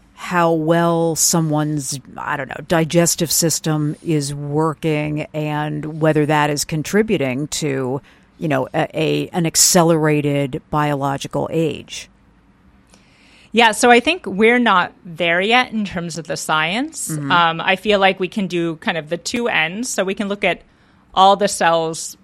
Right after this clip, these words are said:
Speaker 2: pooled together, um, and then make some interpretation about how that's impacting the tissue function or someone's biological age. And then you have people looking at individual cells and starting to get an idea of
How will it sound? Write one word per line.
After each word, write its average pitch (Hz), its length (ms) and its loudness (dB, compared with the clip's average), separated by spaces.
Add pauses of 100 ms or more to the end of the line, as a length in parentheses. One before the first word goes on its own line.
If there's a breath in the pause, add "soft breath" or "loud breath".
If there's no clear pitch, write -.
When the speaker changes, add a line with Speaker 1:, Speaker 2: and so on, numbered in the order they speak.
Speaker 2:
pooled 269 400 -4
together, 170 760 0 (340)
um, 165 440 2
and 180 220 0
then 175 400 2
make 170 180 -4
some 165 420 -2
interpretation 165 960 -8
about 160 300 -2
how 160 200 0
that's 156 280 -2
impacting 156 880 -6 (680)
the 180 80 -4
tissue 160 420 -6
function 156 640 -6
or 156 160 -6
someone's 156 360 -8
biological 156 580 -2
age. 156 340 -8 (440 loud breath)
And 202 100 0
then 214 140 4
you 208 80 4
have 196 100 6
people 190 320 -4
looking 175 280 -4
at 156 180 0
individual 180 560 -2
cells 165 680 -2
and 180 200 -6
starting 190 680 0
to 180 100 -10
get 165 140 -4
an 165 140 -8
idea 156 640 -6
of 160 400 -8